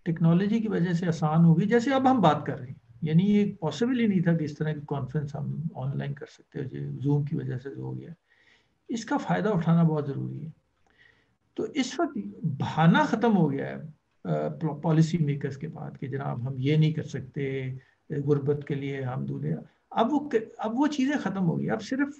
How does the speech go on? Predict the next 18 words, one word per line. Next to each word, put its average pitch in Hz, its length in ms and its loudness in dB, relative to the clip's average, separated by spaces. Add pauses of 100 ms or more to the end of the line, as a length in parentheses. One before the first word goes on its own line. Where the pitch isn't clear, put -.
(100)
जो 170 260 0
बहाना 139 440 0
वो 190 200 0
है, 190 360 0
सिर्फ 170 360 0
एक 165 360 0 (240)
जो 165 160 4
जिसको 165 380 0
कहते 170 380 0
थे 175 160 0
ना 214 120 2 (320)
अख्तर 170 340 -2
हमीद 165 280 8
खान 165 260 2
साहब 165 500 2
और 165 200 2
शुएब 160 320 2
साहब, 160 360 0